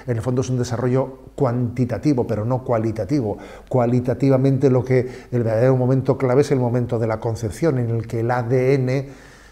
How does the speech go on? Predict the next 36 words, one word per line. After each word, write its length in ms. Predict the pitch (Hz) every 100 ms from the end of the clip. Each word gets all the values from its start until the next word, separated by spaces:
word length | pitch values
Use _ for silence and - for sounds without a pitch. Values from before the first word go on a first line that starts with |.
| -
eh, 80 | 131
de, 640 | 123 117 117 110 120 117
de 140 | 110 113
ese 180 | -
ser 200 | 117 131
humano 340 | 123 123 131 131
comienza, 520 | 127 120 143 135 113
¿no? 240 | 120 127
en 160 | 127 117
ese, 420 | 117 - 127 123
en 100 | 120
ese 160 | 120 123
embrión. 480 | 120 110 120 123 117
A, 140 | 107 -
a, 200 | 113 104 - - -
por 120 | 120
lo 40 |
tanto, 200 | 127 139
tiene 240 | 131 135 127
derecho 460 | 117 165 160 120
a 60 | 98
ser 180 | 135 123
considerado 840 | 123 113 131 117 120 123 135 135 - - - - - - - - -
como 240 | 113 110
persona 400 | 110 107 - 127
humana 480 | 120 117 139 165 160 - - - -
desde 420 | 107 113 87 117
ese 220 | 117 123
momento. 460 | 107 104 98 87 90
Incluso 340 | 95 127 135
aunque 220 | 127 120
alguno 600 | 113 113 135 131 131 127
dijese, 360 | 123 123 - 107
"Pues 160 | 110
yo 180 | 104 156
pienso 460 | 160 165 131 165